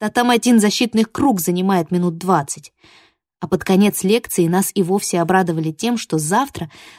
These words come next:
состоится первый пробный вызов на специальном кладбище —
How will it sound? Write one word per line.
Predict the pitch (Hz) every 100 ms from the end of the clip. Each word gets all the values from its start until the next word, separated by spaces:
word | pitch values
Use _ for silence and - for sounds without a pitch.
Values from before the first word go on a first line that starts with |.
| -
состоится | - - 202 226 269 -
первый | - 214 254 233 220
пробный | - 202 214 214
вызов | 220 240 180 151
на | 160
специальном | 160 165 - 185 208 208
кладбище — | 214 165 147 143 -